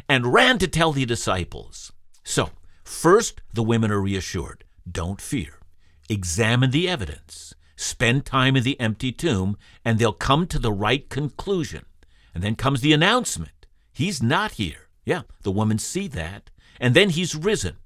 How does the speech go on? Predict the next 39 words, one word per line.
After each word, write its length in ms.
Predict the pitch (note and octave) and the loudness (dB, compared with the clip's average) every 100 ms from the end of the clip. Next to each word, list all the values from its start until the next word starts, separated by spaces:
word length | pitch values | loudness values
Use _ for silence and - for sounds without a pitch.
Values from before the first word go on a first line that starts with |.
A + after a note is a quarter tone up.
| - | -4
That 120 | A2+ | 0
is, 200 | B2 B2 - - | 2 0 -4 -10
Jesus 440 | F#2+ D#3 G#3 G#3+ - | 0 2 4 0 0
has 180 | C3+ | 0
done 200 | G2+ B2 - | 2 0 0
exactly 920 | A#2+ G2+ F#2+ D#3+ G3 - G2 G2 A2+ - - | -4 -2 0 0 0 -2 -4 -4 -4 -10 -2
that 320 | B2+ E3+ - | 0 0 0
which 200 | E3 - | -2 -2
he 120 | D#3+ | -6
said 340 | - - D3 | -4 -2 -2
he 120 | B2+ D#3+ | -2 0
would 160 | D3 | 0
do. 180 | C#3 E3+ - | 2 0 -2
He's 300 | - C#3+ B2+ | -2 0 0
risen. 640 | A2+ A2 A#3+ A3+ A2 D#2 - - - | -2 0 2 2 0 -2 -8 -20 -14
Examine 500 | - E2 G2 G#2+ C3+ | -10 -4 0 4 4
the 160 | D3+ F3+ | 6 6
evidence. 600 | G#3+ C3 E2 - - - _ _ - | 4 -2 -6 -16 -20 -20 _ _ -6
Now 140 | F2 | -4
let's 140 | A#2 | -4
stop 300 | - A2+ A2+ | 0 2 2
here 120 | A2 A2 | 0 0
for 200 | - A2+ | 0 0
a 40 | |
moment 320 | B2 F#2 G#2+ - - | 2 0 -2 -6 -4
and 140 | G#2 | -2
see 100 | - | 2
if 120 | C3+ D3 | 2 2
we 80 | |
can 100 | A#2+ | -4
answer 380 | A#2+ A2+ A#2+ - | -2 -2 -2 -2
the 100 | E3 | -6
question 540 | - G2 F2 - G#2+ - - | -4 -4 -4 -4 -4 -6 -2
that 100 | A2+ | 0
you 120 | G#2+ | 2
may 140 | G2+ G#2 | 2 2
have 100 | C3 | 2
asked 360 | D#3+ E3 - | 0 -2 -4
yourself. 600 | F#2+ F2 F#2+ D#2+ - - | -8 -4 -4 -4 -12 -20